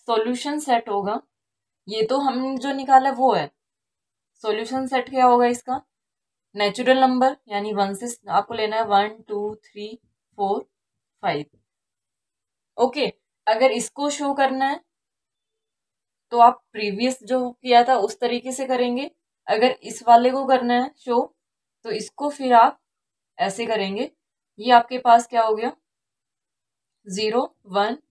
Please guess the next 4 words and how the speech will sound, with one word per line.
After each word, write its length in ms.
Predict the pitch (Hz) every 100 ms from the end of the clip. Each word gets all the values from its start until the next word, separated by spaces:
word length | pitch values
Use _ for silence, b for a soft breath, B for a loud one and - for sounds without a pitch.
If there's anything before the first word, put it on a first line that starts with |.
| _ _ _ _ 233
टू, 240 | 233 262 - _ _ _ _ _ _ 226
थ्री, 240 | 226 240 - _ _ _ _ _ _
फ़ोर, 300 | 214 214 240 - _ _ _ _ _ -
फ़ाइव, 340 | 196 185 220